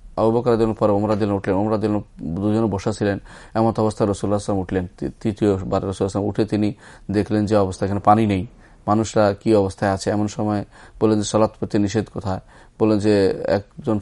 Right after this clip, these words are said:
সালাত পড়ে নাই, সালাত পড়তে পারছে না।" বললেন, "পানি পাচ্ছি না।" রাসূলুল্লাহ সাল্লাল্লাহু আলাইহি ওয়াসাল্লাম তাকে তায়াম্মুম করার নির্দেশ দিলেন। রাসূলুল্লাহ সাল্লাল্লাহু আলাইহি ওয়াসাল্লাম সামনে এগিয়ে গেলেন, সেখানে পানির কোনো পিপাসার, পানির কোনো ব্যবস্থাপনাই ছিল না। এমন সময় একজন মহিলাকে দেখলেন যে দুইটি পানির, এ,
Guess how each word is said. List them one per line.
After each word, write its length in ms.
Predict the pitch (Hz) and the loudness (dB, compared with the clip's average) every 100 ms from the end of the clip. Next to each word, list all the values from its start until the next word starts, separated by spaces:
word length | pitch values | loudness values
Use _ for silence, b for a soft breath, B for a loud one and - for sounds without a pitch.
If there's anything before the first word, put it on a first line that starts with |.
| - | 0
সালাত 180 | 104 - | 0 2
পড়ে 180 | 113 120 | 2 4
নাই, 220 | 98 151 - | 2 -4 -8
সালাত 220 | - 104 - | 0 0 0
পড়তে 180 | - 98 | -8 -2
পারছে 320 | 98 - 104 | -2 -2 -6
না।" 120 | 95 - b b 113 | -6 -12 b b 2
বললেন, 160 | 113 | 4
"পানি 200 | 104 110 | 4 2
পাচ্ছি 300 | 107 98 - | 2 -2 -2
না।" 80 | 101 | -4
রাসূলুল্লাহ 800 | 95 - - - 104 110 104 107 | -4 -12 -20 -10 -6 -2 2 0
সাল্লাল্লাহু 260 | - 104 101 | 0 2 2
আলাইহি 40 | |
ওয়াসাল্লাম 380 | 101 107 101 98 | 2 -2 -4 -4
তাকে 140 | 104 | -4
তায়াম্মুম 320 | 98 98 98 | -2 -2 -2
করার 160 | 95 98 | -2 -2
নির্দেশ 280 | 98 98 90 | -2 -2 -2
দিলেন। 280 | 98 92 - b b b | 0 -2 -4 b b b
রাসূলুল্লাহ 360 | 117 - 101 107 | -2 0 2 2
সাল্লাল্লাহু 400 | - 107 107 117 | 2 -2 -2 -2
আলাইহি 0 | |
ওয়াসাল্লাম 60 | 104 | -4
সামনে 380 | 101 101 104 | -2 0 2
এগিয়ে 220 | 101 101 98 | 2 0 0
গেলেন, 180 | 98 | -2
সেখানে 360 | 101 98 98 101 - | -4 -4 -2 -4 -4
পানির 300 | 98 104 104 127 - | -2 -2 -4 -8 -10
কোনো 180 | 123 110 | -6 -4
পিপাসার, 640 | 110 104 107 120 110 101 - | -4 -4 -4 0 0 -2 -4
পানির 420 | 107 110 107 - 107 | -2 0 -2 -4 -4
কোনো 220 | - 107 | 0 2
ব্যবস্থাপনাই 540 | 104 104 120 123 123 | 2 0 -2 0 0
ছিল 180 | - 135 | 4 2
না। 120 | 107 B B B | 2 B B B
এমন 220 | - 160 170 | 4 4 4
সময় 280 | 160 143 | 2 2
একজন 380 | 110 107 117 113 | 2 2 0 0
মহিলাকে 440 | - 104 107 107 107 | -2 0 0 0 0
দেখলেন 280 | 98 104 101 | -2 -2 -2
যে 100 | 98 | -2
দুইটি 340 | 98 101 98 - B B | -4 -4 -4 -6 B B
পানির, 380 | 98 104 107 95 - | 0 2 2 -2 -8
এ, 460 | - 95 95 92 | -4 -2 0 -2